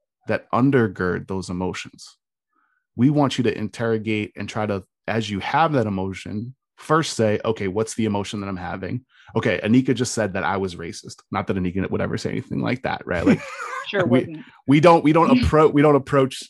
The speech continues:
Speaker 1: we don't approach issues like that, right? Um, but, uh, uh,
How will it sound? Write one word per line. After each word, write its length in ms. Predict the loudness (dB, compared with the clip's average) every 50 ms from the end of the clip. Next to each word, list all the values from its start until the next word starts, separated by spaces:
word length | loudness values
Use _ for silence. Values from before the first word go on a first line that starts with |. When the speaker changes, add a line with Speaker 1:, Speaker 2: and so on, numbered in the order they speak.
| _ _ _ _ -6
Speaker 1:
we 100 | -2 0
don't 140 | 0 0 0
approach 260 | -2 -2 -4 -4 -4 -6
issues 240 | -10 -12 -12 -12 -12
like 200 | -12 -10 -8 -8
that, 200 | -8 -8 -8 -8 -6
right? 320 | -2 0 2 2 0 -2 -4 _ _ -20 _ -20 _ _ _ -2
Um, 680 | 0 2 2 2 2 2 0 0 -2 -2 -4 -8 -10 -12 -16 _ _ -8
but, 340 | -2 0 2 2 0 -2 _ _ -20 -20 _ _ _ _ -4
uh, 160 | -4 -4 -4 -4 _ -12 -6
uh, 120 | -6 -4